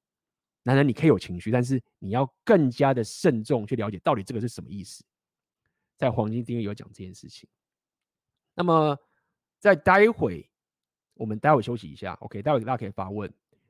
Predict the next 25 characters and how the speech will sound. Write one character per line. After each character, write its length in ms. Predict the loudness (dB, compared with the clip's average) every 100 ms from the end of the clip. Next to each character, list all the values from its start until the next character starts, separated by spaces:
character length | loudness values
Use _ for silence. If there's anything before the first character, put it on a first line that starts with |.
| _ -4
然 120 | 2
后 80 | 4
我 100 | 6
要 300 | 6 6 2 _ _ _ _ _ _
跟 180 | 2 4
大 120 | 4
家 120 | 4
分 300 | 2 0 0
享 180 | -2 -8
一 60 | -4
下 180 | -2
另 160 | 0 2
外 100 | 2
一 40 |
个 80 | 0
东 260 | -4 -8 -10
西 200 | -10 -10
是： 140 | -8
那 120 | -4 -2
你 160 | -2
怎 160 | -4 -4
么 60 |
样 140 | -4 -4
防 320 | -6 -6 -8
止 200 | -10